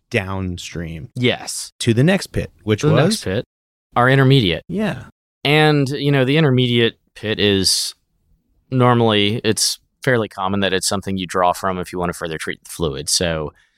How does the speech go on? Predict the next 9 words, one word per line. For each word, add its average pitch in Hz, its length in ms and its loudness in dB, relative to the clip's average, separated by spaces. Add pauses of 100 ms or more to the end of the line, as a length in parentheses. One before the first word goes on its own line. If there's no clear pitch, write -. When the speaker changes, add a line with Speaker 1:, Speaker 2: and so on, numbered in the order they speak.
(300)
Speaker 2:
this 107 240 0
may 101 120 0
be 92 160 0
where 92 140 0
you 90 160 -2
pull 95 540 2
for 87 600 0 (1160)
desander, 120 720 0
desilter, 101 1200 0